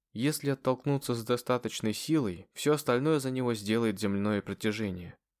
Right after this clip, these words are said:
Секунду или две он будет лететь как птица. Усилием воли он прогнал из головы все мысли о последствиях неудачного прыжка.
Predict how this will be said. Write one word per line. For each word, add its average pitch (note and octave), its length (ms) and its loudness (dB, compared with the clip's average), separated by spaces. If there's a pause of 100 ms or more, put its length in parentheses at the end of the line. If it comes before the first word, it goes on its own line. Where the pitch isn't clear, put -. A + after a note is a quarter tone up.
(340)
Секунду C3 680 2
или G#2+ 140 2
две A#2 240 2
он A#2 220 2
будет A#2 260 -4
лететь A#2 340 0
как - 220 -2
птица. - 540 -6 (440)
Усилием A2 540 0
воли D3+ 260 2
он C#3+ 140 0
прогнал B2 420 0
из A2+ 120 0
головы A2+ 360 2
все C#3+ 340 -2
мысли B2+ 440 0
о A#2 80 2
последствиях G#2 840 -2
неудачного F#2 580 -2
прыжка. F2+ 520 -6